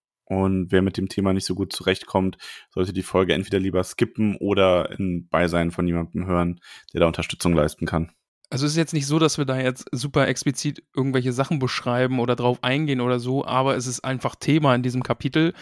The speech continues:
Speaker 2: und an einer vielleicht nicht unwichtigen Stelle. Ähm, ich denke, wir kommen auf jeden Fall drauf zu sprechen, aber ja, einfach als, als kurze
Speaker 1: Kleiner
Speaker 2: Warnung
Speaker 1: Hinweis,
Speaker 2: vorgeschossen.
Speaker 1: ja.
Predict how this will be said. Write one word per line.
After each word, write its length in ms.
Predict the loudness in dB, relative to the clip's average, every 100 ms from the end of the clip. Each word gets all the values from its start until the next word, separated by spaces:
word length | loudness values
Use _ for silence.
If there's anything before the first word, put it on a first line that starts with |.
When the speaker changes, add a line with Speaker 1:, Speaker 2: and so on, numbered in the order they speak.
| -20 -20 _
Speaker 2:
und 360 | -2 -2 -2 -2
an 180 | 0 0
einer 300 | 0 0 -2
vielleicht 340 | -2 -4 -2
nicht 140 | -6
unwichtigen 500 | -4 -2 -4 -4 -6
Stelle. 460 | -4 0 2 2 -2 _ _ _ -4
Ähm, 720 | 0 2 2 0 -2 -4 -6
ich 140 | -8 -8
denke, 320 | -4 -2 0
wir 100 | 0
kommen 220 | 0 0
auf 100 | 0
jeden 200 | 0 -2
Fall 260 | 2 2 4
drauf 260 | 0 -2
zu 160 | -4 -10
sprechen, 640 | -8 -2 -2 -2 -4 -4 _ _ _ -2
aber 440 | 2 4 4 4 2
ja, 320 | 0 -4 -8 -4
einfach 300 | -2 -2 0
als, 400 | 0 0 -8 -10 _
als 140 | -14 -10
kurze 400 | 2 2 4 0
Speaker 1:
Kleiner 120 | 0
Speaker 2:
Warnung 280 | 2 2 2
Speaker 1:
Hinweis, 140 | 2
Speaker 2:
vorgeschossen. 640 | 2 4 2 0 -2 -6
Speaker 1:
ja. 80 | -8